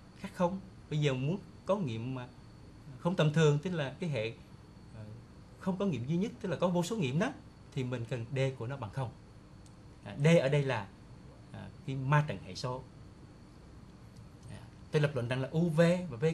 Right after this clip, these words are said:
kép phụ thuộc tuyến tính khi mà cái hệ sao này có nghiệm không tầm thường. Vậy theo kiến thức của cái hệ phương trình tuyến tính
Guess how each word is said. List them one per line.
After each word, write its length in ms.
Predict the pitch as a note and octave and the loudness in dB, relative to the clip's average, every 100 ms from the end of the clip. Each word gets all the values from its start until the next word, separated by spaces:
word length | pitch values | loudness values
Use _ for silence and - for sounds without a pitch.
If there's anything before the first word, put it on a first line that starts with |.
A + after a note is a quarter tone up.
| E3 | 0
kép 220 | G#3 - | -4 -4
phụ 180 | - C3+ | -4 -4
thuộc 180 | C3+ - | -2 -2
tuyến 140 | G3 | 0
tính 200 | G3 B3 B3+ | 2 0 2
khi 200 | G#3 G3+ | 4 4
mà 180 | F3 D3 | 4 2
cái 140 | E3+ | -2
hệ 100 | C3 | -4
sao 200 | - F3 | -4 -2
này 160 | E3 D3+ | -2 -2
có 80 | G3+ | -4
nghiệm 220 | D#3 B2+ | -4 -2
không 180 | F#3+ F#3+ | 0 2
tầm 160 | D#3 | 2
thường. 340 | D3+ E3+ E3 G#3 - - - - - - | 4 6 6 2 -6 -20 -20 -18 -12 -8
Vậy 100 | - | 2
theo 140 | F3+ F#3+ | 4 4
kiến 240 | A3 B3+ | 2 -2
thức 140 | D4+ - - | -4 -8 -4
của 320 | A#2 D3 C4 - - - | 0 0 0 -8 -20 -4
cái 120 | G3 | 0
hệ 260 | E3+ A2+ A2 | 0 -2 -6
phương 240 | - D#3+ D3+ | -2 -2 0
trình 180 | A2+ G2+ | -4 -4
tuyến 120 | C3 | -6
tính 140 | D3+ | -6